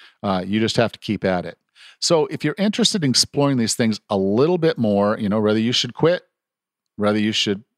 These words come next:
stick and pivot or quit, I'd encourage you to join us on Facebook at our Facebook group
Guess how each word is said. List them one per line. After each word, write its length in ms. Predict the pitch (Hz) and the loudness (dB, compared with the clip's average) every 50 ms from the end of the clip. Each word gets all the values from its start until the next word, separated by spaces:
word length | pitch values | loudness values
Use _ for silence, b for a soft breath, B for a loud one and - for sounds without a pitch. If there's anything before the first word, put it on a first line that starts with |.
| _ _ - 190 180 - _ - | _ _ -20 -20 -20 -20 _ -14
stick 320 | - - - 135 120 - | -10 -4 -4 -2 -2 -2
and 80 | 208 - | -2 0
pivot 400 | 185 185 185 185 190 - - _ _ _ _ _ _ _ _ _ _ _ - | 0 2 2 2 0 0 -4 _ _ _ _ _ _ _ _ _ _ _ -2
or 120 | 117 107 | 0 0
quit, 480 | - - - 285 311 147 110 107 - B B B B B B B B B B _ | -2 -4 -2 0 2 2 2 0 -2 B B B B B B B B B B _
I'd 100 | 139 147 | -2 -2
encourage 400 | 160 151 - - 208 285 226 - | -2 -4 -2 -2 -2 -2 -2 -4
you 60 | 208 | -4
to 100 | 151 127 | -4 -4
join 300 | 107 - 123 123 131 143 | -4 -2 -2 -2 0 -2
us 160 | 139 127 - 135 | -2 -2 0 0
on 160 | 120 117 113 | 0 -2 0
Facebook 560 | - 120 117 117 - - - 98 90 90 - _ _ _ _ b b b b b b | 0 -2 0 0 -2 -2 -2 -2 -2 -2 -4 _ _ _ _ b b b b b b
at 120 | - 113 107 | -2 -2 -2
our 60 | 107 | 0
Facebook 500 | - - 139 151 - - - 117 95 - | 0 0 0 0 0 0 -2 -2 -2 -2
group 340 | - 104 92 90 92 - | -2 -2 -2 -2 -4 -6